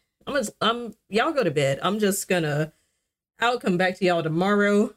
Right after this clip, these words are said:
Um, typically it's on the weekend. I, I got lucky. Like, typically the good topics come out at the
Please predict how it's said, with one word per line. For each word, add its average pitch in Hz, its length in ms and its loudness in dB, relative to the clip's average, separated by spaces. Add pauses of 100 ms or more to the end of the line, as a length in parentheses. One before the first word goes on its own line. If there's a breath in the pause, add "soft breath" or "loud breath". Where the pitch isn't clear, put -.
(140)
Um, 175 600 0
typically 466 340 0
it's 440 140 -2
on 277 80 -4
the 214 80 0
weekend. 147 460 0
I, 175 280 -2
I 190 100 0
got 202 260 -2
lucky. 165 320 0
Like, 147 400 0 (120)
typically 339 360 0
the 254 80 2
good 214 180 0
topics 208 320 -2
come 185 160 0
out 170 320 -2 (100)
at 156 120 0
the 135 40 -10